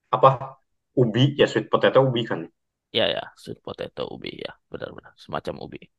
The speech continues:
Speaker 1: Ya, terus mashed potato, buncis, terus gua jagung tapi gak tau diapain ya. Ya, gitulah. Terus, eh, ya ada apa? Kayak sausnya gitu. Terus satu lagi katanya yang wajib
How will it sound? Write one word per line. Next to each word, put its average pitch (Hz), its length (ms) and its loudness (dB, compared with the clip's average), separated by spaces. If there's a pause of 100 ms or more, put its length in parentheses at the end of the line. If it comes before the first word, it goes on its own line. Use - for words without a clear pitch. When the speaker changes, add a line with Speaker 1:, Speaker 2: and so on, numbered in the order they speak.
(200)
Speaker 1:
Ya, 87 80 2
terus - 160 -10
mashed 104 240 2
potato, 110 640 6 (400)
buncis, 120 880 -2 (320)
terus 123 160 -2
gua 131 320 8 (720)
jagung 120 480 4
tapi 165 240 2
gak 151 80 8
tau 143 80 6
diapain 147 400 6
ya. 160 120 -2 (440)
Ya, 110 280 4 (680)
gitulah. 117 480 2
Terus, - 560 2 (400)
eh, 95 400 4 (720)
ya 117 240 4
ada 98 560 4
apa? - 320 2 (400)
Kayak 90 320 -4
sausnya 113 560 4
gitu. 127 400 2 (400)
Terus 143 240 6
satu 131 240 4
lagi 131 240 6
katanya 123 400 4
yang 117 160 4
wajib 110 400 4